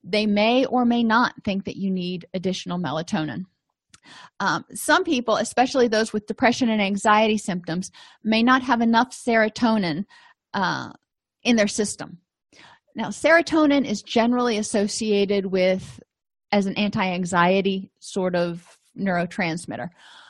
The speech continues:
But if you have symptoms of depression or anxiety and you're not getting enough sleep, um, you may want to talk to your doctor. They may try putting you on a, uh, S S R I or a similar antidepressant medication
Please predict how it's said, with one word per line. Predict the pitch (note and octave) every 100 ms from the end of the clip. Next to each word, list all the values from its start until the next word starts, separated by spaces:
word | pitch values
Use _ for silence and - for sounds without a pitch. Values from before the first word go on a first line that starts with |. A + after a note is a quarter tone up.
| _ -
But | A#3
if | - B3+
you | B3
have | B3 A#3+ C4
symptoms | - A#3+ A#3 A3+
of | A3
depression | G#3+ - A3 G#3 A3+ G3+
or | - F#3
anxiety | F#3+ F#3 F#3+ F3+ F3+ F#3
and | - F#3
you're | F3
not | F#3 F#3 E3
getting | G#3 G3+
enough | F#3 F3 F3+
sleep, | - D3+ D#3 - _ - - _ -
um, | C#3 G#2+ B1 - _ _ _ _
you | G#3 A#3
may | G#3+ G#3+
want | A3 A3
to |
talk | A3+ G3+ -
to | G#3+
your |
doctor. | G3+ F#3+ G3 - F#3 -
They | G3+ F#3+
may | F#3+ F#3+ G3 G3+ G3 G3 _ _ _ _
try | - G#3+ G3+
putting | - F#3+ G3
you | F#3+ F#3+
on | F#3 F3+
a, | F3+ F3 F3
uh, | E3 A#2+ B2 F3+ - - _
S | - G#3
S | G3 G#3+
R | F#3+
I | F3+ F3 F3+ F#3 _
or | F3+ F3
a | F#3
similar | - G3 F#3+ F#3+ F#3
antidepressant | F#3 F3+ F#3 F#3 G3+ F#3+ -
medication | F#3 E3+ - F#3 F#3 F3+ E3